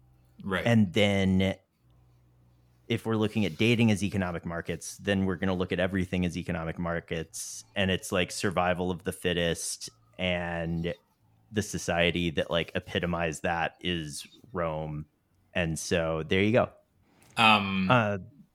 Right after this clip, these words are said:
Speaker 1: s-, uh, Drew, would you not trade Joel Embiid for Wemby?
Speaker 2: Uh, no, dude. I would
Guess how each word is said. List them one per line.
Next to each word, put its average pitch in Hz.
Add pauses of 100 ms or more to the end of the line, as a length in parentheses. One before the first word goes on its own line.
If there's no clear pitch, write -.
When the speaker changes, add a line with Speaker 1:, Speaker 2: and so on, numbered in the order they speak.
(140)
Speaker 1:
s-, -
uh, 113
Drew, 143
would 117
you 165
not 156
trade 107
Joel 104
Embiid 98
for 95
Wemby? 104 (1120)
Speaker 2:
Uh, 123 (280)
no, 143
dude. 123 (400)
I 135
would 120